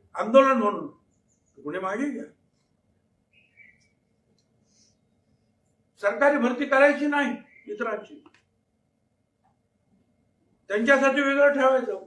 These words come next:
पण किती ठेवायचं त्यांच्यासाठी, ते प्रमाण किती ठेवायचं? क्युरेटिव्ह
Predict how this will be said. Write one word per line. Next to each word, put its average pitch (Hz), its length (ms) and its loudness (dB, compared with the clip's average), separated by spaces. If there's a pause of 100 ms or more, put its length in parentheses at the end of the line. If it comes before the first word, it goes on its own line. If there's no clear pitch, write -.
(100)
पण 185 140 -18
किती 214 180 -10
ठेवायचं 202 400 -8
त्यांच्यासाठी, 151 580 -20 (1400)
ते - 140 -12
प्रमाण 208 440 -6 (1400)
किती 254 200 -12
ठेवायचं? - 400 -12 (1500)
क्युरेटिव्ह 262 460 2